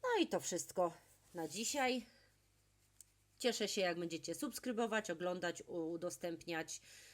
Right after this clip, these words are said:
i przychodzić do mnie na Facebooka i pisać. Najważniejsze, żeby coś pisać, nie tylko lajkować. Proszę Was, y, o ko-, jakieś komentarze sensowne i bardzo chętnie,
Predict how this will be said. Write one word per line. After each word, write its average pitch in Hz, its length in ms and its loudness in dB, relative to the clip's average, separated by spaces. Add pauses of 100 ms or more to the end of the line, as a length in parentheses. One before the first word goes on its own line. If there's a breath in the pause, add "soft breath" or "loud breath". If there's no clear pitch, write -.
(240 loud breath)
i - 20 2
przychodzić 190 460 -2
do 160 140 -4
mnie 151 320 -2 (100)
na 165 120 -4
Facebooka 143 680 -6 (760 loud breath)
i 220 100 2
pisać. - 580 0 (200)
Najważniejsze, 185 680 2
żeby 170 240 -2
coś - 220 -4
pisać, 196 460 0
nie 208 100 2
tylko 196 320 2
lajkować. 170 640 0
Proszę 180 320 -2
Was, 165 400 -2 (400 loud breath)
y, 156 300 -2
o 175 100 -2
ko-, - 120 -4
jakieś 170 320 -2
komentarze 151 600 -2
sensowne 156 720 -2
i 143 160 -8
bardzo 143 340 -6
chętnie, 143 580 -6